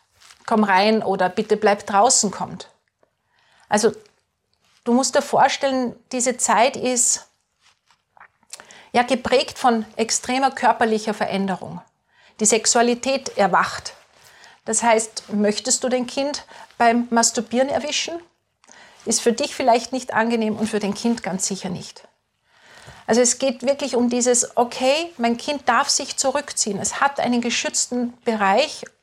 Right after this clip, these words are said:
und kann sich sicher sein, dass es da, ähm, nicht überrascht wird, überfallen wird.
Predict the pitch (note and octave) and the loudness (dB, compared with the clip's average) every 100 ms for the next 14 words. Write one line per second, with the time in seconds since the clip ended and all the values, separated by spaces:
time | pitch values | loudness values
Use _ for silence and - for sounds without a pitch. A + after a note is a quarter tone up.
0 | _ - A3+ - - B3 A#3+ A3+ - - | _ -4 -4 -4 0 2 2 -2 0 0
1 | D#4 - C4 - G3+ A3+ C#4 - _ _ | 0 2 2 4 2 0 -4 -12 _ _
2 | _ _ _ - E3 A#3+ - - - - | _ _ _ 0 4 4 2 -2 -10 -20
3 | _ _ _ _ _ A3+ A3 - - _ | _ _ _ _ _ -4 0 -2 -4 _
4 | G3+ G#3+ B3+ C4 - _ _ _ - A#3 | 0 4 4 2 -4 _ _ _ -2 2
5 | A3+ A3+ A3 A3+ A3+ - _ - - C4+ | 4 4 2 0 -4 -8 _ -10 -4 -2
6 | - B3 A#3 A#3+ - - G#3+ G3 - - | -2 0 2 2 0 0 0 0 -4 -16
7 | _ _ _ _ A3 G3 - A#3 B3 A#3+ | _ _ _ _ -2 -2 2 4 4 4
8 | G#3 F2 - | 0 -6 -12